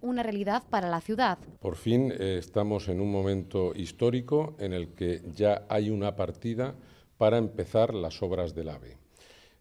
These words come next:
Speaker 2: Las obras del ave, que de momento será tren de altas prestaciones, llámese como se quiera, pero había algo que no entendíamos y era que se estuviera dedicando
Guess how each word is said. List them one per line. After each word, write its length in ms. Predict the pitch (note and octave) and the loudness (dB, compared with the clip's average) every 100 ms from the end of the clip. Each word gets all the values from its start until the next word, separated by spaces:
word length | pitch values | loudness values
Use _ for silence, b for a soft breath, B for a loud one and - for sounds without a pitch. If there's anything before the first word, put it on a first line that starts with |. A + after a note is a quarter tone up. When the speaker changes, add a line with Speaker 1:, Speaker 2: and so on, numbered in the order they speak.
| - | -10
Speaker 2:
Las 200 | D#2+ G#2 | -6 0
obras 240 | F2+ E2+ | 0 2
del 140 | F2 A2+ | 4 6
ave, 280 | C#3 D#3+ | 6 4
que 140 | D#3 F#2+ | 0 -4
de 100 | F2+ | -2
momento 320 | F2+ F2+ F#2 | -4 -4 -4
será 300 | F#2 F#2 F2+ | -2 -2 0
tren 260 | F2+ F#2 F2 | -2 -2 0
de 80 | |
altas 260 | F2+ E2+ E2+ | 0 0 -4
prestaciones, 720 | - E2+ - E2 A2+ B2 B2+ | -6 -10 -8 -4 -2 0 2
llámese 380 | G2 F2+ - F2 | 0 0 -4 -6
como 200 | F2+ G#2+ | -4 -4
se 140 | A#2 | -2
quiera, 260 | F#2 A2 A2 | 0 2 2
pero 180 | G2+ E2+ | -2 -2
había 260 | F2+ F#2+ | 0 0
algo 240 | F#2+ G#2 G2 | 0 0 -2
que 100 | F2 | -4
no 140 | F2+ | -2
entendíamos 720 | F2 F2+ E2+ G2+ G2 A#2+ A#2+ | -4 -4 -4 -2 -2 -4 -6
y 60 | F2 | -4
era 160 | F2+ | -4
que 100 | - | -6
se 100 | - | -12
estuviera 400 | D2 - F2 F2+ | -14 -8 -4 -2
dedicando 460 | E2 D#2+ G#2+ G2+ | -2 -2 -2 -2